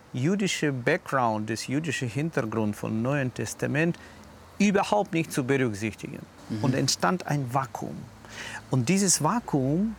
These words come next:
Speaker 1: wurde gefüllt mit der griechischen Philosophie und anderen Dingen, ja. Und deswegen die meisten Christen heute, die das Neue Testament lesen,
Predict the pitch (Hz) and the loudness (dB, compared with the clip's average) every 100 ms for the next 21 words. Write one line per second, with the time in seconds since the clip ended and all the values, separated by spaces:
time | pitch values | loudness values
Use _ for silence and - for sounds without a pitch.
0 | - 120 147 139 113 123 - 156 185 196 | -6 0 2 2 2 -2 0 2 2 2
1 | - - - 135 127 113 - 139 139 131 | -4 -16 -6 -2 0 0 0 -2 -2 -2
2 | - 127 - 120 113 - 117 127 117 - | -2 -2 0 0 0 -2 -6 -6 -8 -12
3 | - - 131 127 - 135 120 113 110 107 | -20 -8 -4 -2 2 2 2 0 0 0
4 | 120 123 120 - 135 156 - - - - | -2 -2 -8 -2 -2 -2 -6 -18 -16 -12
5 | - - 123 147 165 196 185 160 147 143 | -6 0 2 2 2 2 2 2 2 4
6 | 160 202 - 160 139 - 160 - 139 120 | 4 2 -2 -6 -6 -2 -2 -2 -4 -2
7 | 139 143 120 117 117 117 127 135 139 117 | 0 0 -2 -2 -2 -2 0 2 2 0
8 | - 120 120 117 123 143 208 156 | -2 -2 0 0 0 2 2 0